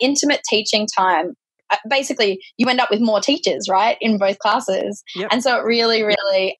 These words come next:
Speaker 1: allowed them to explore in a way that they couldn't before. Being a regional school, there was only, like, eighty kids in the whole school. It was a very small school, but it was really, really great for them to do that.
Speaker 2: Fantastic. So obviously, you know, and part of your mission is to close that gap and the focus is on girls and women, et cetera.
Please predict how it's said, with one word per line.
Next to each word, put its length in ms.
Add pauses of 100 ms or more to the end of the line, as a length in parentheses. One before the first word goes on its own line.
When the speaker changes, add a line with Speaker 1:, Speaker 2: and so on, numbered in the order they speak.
Speaker 1:
allowed 560
them 300
to 100
explore 500
in 120
a 60
way 180
that 100
they 80
couldn't 220
before. 340 (320)
Being 160
a 40
regional 280
school, 300
there 100
was 100
only, 160
like, 280
eighty 180
kids 280
in 60
the 80
whole 140
school. 400
It 60
was 120
a 40
very 160
small 280
school, 480 (220)
but 80
it 40
was 140
really, 220
really 420
great 140 (140)
for 60
them 80
to 160
do 100
that. 140 (720)
Speaker 2:
Fantastic. 760 (180)
So 220
obviously, 640
you 80
know, 80
and 160
part 160
of 80
your 80
mission 280
is 120
to 100
close 440
that 220
gap 260
and 100
the 40
focus 420
is 140
on 200
girls 420
and 220
women, 300
et 160
cetera. 420